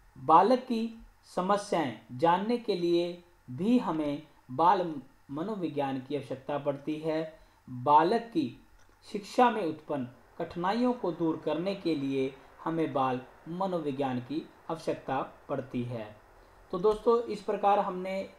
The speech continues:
इस वीडियो के माध्यम से जाना कि मनोविज्ञान क्या है, महत्व क्या है। तो दोस्तों, इस वीडियो को आप ज़रूर शेयर करें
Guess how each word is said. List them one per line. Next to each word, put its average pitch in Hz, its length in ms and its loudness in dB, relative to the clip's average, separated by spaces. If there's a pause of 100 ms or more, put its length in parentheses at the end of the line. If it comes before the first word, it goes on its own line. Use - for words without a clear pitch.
इस 180 260 -8
वीडियो 156 340 -2
के 180 80 -6
माध्यम 160 380 -2
से 175 180 -8
जाना 147 520 0 (360)
कि 208 340 -2
मनोविज्ञान 180 680 0
क्या 175 180 0
है, 175 320 0
महत्व 165 360 -4
क्या 170 260 -2
है। 160 340 -2 (600)
तो 190 120 0
दोस्तों, 185 520 2 (1120)
इस 233 240 0
वीडियो 165 280 4
को 160 320 0 (240)
आप 151 320 0 (1300)
ज़रूर 147 280 0
शेयर 180 300 0
करें 180 340 0